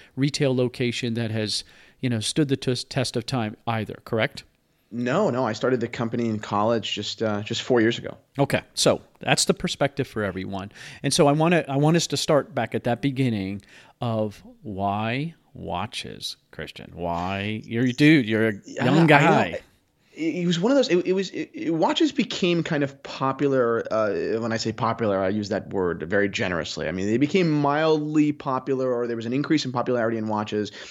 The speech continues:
Speaker 2: um, when I was, um, basically a senior in high school. Um, a couple of, like, kind of celebrities are getting into it. John Mayer was getting into it. So while certainly not a big hobby by any means,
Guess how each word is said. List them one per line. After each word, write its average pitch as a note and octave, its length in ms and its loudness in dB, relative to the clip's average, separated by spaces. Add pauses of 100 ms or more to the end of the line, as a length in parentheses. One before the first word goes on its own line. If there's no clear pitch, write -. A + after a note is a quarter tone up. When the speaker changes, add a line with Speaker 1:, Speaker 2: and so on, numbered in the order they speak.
(120)
Speaker 2:
um, A2+ 160 0
when A2+ 140 2
I A#2+ 180 4
was, A#2+ 460 4 (320)
um, G#2+ 220 -2
basically C#3+ 580 2
a B2 60 2
senior D3 800 0
in G#2+ 60 0
high G#2+ 320 -4
school. - 460 -6 (280)
Um, G#2 160 0
a - 40 -4
couple G3+ 400 0
of, E3+ 140 2
like, C3 240 0
kind A#3+ 160 -2
of - 80 -4
celebrities B2+ 540 0
are A2+ 60 -6
getting G#2+ 260 -4
into D#3+ 280 -2
it. A2 140 -2
John G#2+ 400 0
Mayer C3+ 300 4
was C3+ 160 2
getting B2+ 220 0
into B2+ 320 0
it. A#2+ 180 -2 (240)
So E3+ 460 4
while C#3 360 4
certainly F3+ 580 0
not B2 220 -4
a A2+ 60 -4
big B2 340 -4
hobby A2+ 500 -4
by G#2+ 200 -6
any A#2 160 -2
means, G#2+ 500 -4